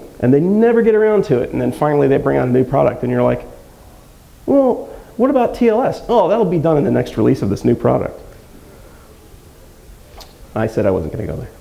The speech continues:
So how does T L S break?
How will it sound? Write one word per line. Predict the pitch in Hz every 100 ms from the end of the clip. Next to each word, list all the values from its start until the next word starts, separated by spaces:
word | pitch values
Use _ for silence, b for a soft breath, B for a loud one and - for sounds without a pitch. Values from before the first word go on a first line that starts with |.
| - - - - - - - - B B B B B - - - - -
So | - 202
how | 262
does | 285 -
T | - 196
L | 147
S | 120
break? | - - -